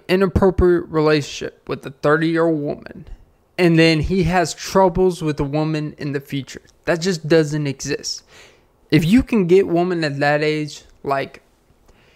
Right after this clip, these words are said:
it's only gonna g-, like, if anything, it's only gonna elevate. Like, that woman elevated your confidence where it is game over. Like, there's not, like, you're like, "If I can get this fucking bitch, <laughs> like, who can I get?"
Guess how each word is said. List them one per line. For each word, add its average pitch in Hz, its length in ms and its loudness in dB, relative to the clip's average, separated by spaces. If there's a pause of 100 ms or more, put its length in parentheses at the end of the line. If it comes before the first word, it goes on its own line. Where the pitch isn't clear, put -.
(180)
it's 233 220 2
only 254 240 2
gonna 170 300 2
g-, 151 300 -8
like, 156 280 2
if 143 140 0
anything, 180 580 -2
it's - 160 -6
only 220 200 0
gonna 170 340 0
elevate. 190 600 -2 (580)
Like, 139 240 -2
that 196 180 2
woman 220 320 -2
elevated 180 540 2
your 147 160 -2
confidence 170 800 -6
where 156 140 0
it - 80 -6
is 180 540 2 (240)
game 208 480 2 (180)
over. 190 540 2 (400)
Like, 202 140 2
there's 240 200 0
not, 202 280 2
like, 190 180 0
you're 185 80 2
like, 156 240 0
"If - 140 -8
I 220 160 0
can 247 180 -6
get 147 200 -4
this 185 220 -2
fucking - 460 -14
bitch, - 380 -14 (260)
<laughs> - 20 4
like, 180 340 2 (1400)
who 254 220 2
can 262 320 -2
I - 160 -8
get?" - 320 -20